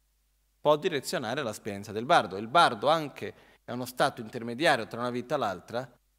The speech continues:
nel quale è una esistenza sottile, è una manifestazione della nostra mente, che noi di solito, se non siamo consapevoli, viviamo come una realtà solida, come un sogno.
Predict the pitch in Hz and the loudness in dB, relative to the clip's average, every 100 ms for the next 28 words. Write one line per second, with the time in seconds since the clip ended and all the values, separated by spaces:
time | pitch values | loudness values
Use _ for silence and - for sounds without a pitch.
0 | _ - 127 127 - 160 143 135 165 165 | _ -12 -8 -6 2 4 4 2 2 2
1 | 143 120 117 - 135 123 117 - 151 - | 2 -4 -8 -8 -8 -8 -10 -10 -10 -8
2 | 143 120 131 - _ _ 185 175 139 127 | -8 -8 -10 -16 _ _ 2 2 2 -2
3 | 127 131 131 123 135 123 - 135 113 113 | -4 -6 -10 -10 -10 -8 -6 -6 -6 -6
4 | 113 110 - 123 110 95 - 113 135 _ | -6 -8 -6 -6 -6 -12 -14 -16 -18 _
5 | _ _ _ _ _ _ _ _ _ - | _ _ _ _ _ _ _ _ _ -20
6 | _ - - 160 143 139 156 151 123 - | _ -4 2 4 2 -2 2 2 0 4
7 | 160 127 117 120 123 - - 165 147 139 | 6 6 4 -2 -2 -8 -2 0 0 0
8 | - 147 135 135 135 139 - 143 120 117 | 2 0 0 -4 -2 -4 2 2 2 -2
9 | 120 127 135 120 - 143 135 127 123 123 | -2 4 4 4 0 0 2 0 0 0
10 | 120 - 110 - 143 107 90 101 113 - | -4 -4 -8 -2 0 0 -2 -10 -12 -14
11 | _ _ _ _ _ _ _ _ _ _ | _ _ _ _ _ _ _ _ _ _
12 | _ - 311 285 226 135 87 | _ -12 -8 -6 -4 -6 -8